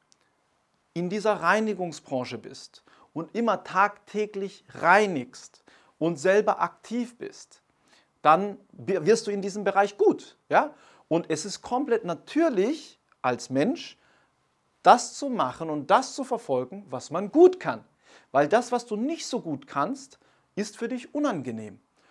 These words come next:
Du machst es nicht so gerne. Und deswegen verfolgst du automatisch das, was du gut kannst.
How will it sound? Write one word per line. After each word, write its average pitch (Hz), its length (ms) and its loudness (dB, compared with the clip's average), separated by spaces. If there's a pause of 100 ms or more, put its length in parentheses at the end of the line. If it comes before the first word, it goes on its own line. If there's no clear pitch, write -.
(140)
Du 160 80 -6
machst 269 240 -2
es 226 140 -12
nicht 220 160 -8
so 214 100 -6
gerne. 233 420 -4 (500)
Und 160 400 0
deswegen 240 520 -2
verfolgst 247 600 -2
du - 200 -12
automatisch 220 840 -2
das, 160 240 -4
was 165 200 -10
du 185 80 -12
gut 160 260 -12
kannst. - 460 -20